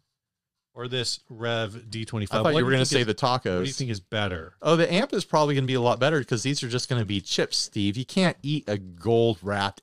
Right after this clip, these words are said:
Speaker 2: amplifier.
Speaker 1: Have you tried?
Speaker 2: Yes. I thought it was chocolate inside, and it's not chocolate inside,
Speaker 1: Just
Speaker 2: even though
Speaker 1: wood.
Speaker 2: it looks like it's wrapped in cho-, you know,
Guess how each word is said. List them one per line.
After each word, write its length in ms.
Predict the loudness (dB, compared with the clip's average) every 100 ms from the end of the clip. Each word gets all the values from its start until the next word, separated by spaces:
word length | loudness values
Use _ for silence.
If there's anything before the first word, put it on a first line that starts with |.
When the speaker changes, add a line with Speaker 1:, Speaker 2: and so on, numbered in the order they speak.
| -12
Speaker 2:
amplifier. 920 | -6 -6 -6 -10 -8 -8 -8 -12 -16 -20 _ -4
Speaker 1:
Have 160 | -2
you 80 | 0
tried? 380 | -2 2 2 0 _ _ _ _ _ -18
Speaker 2:
Yes. 460 | -16 -16 -18 -20 _ _ _
I 120 | -10 -2
thought 200 | 0 0
it 40 |
was 120 | -4
chocolate 440 | -4 -4 -4 -8 -12
inside, 420 | -10 -10 -12 -12
and 120 | -10 -10
it's 120 | -8
not 240 | -8 -8 -8
chocolate 380 | -10 -10 -12 -14
inside, 260 | -10 -6
Speaker 1:
Just 140 | -6 -4
Speaker 2:
even 100 | 0
though 160 | 2 2
Speaker 1:
wood. 100 | 0
Speaker 2:
it 20 |
looks 260 | 0 0
like 160 | -4 -4
it's 160 | -8 -8
wrapped 300 | -8 -8 -12
in 80 |
cho-, 260 | -14 -14 -14 -10
you 180 | -6 -4
know, 200 | -4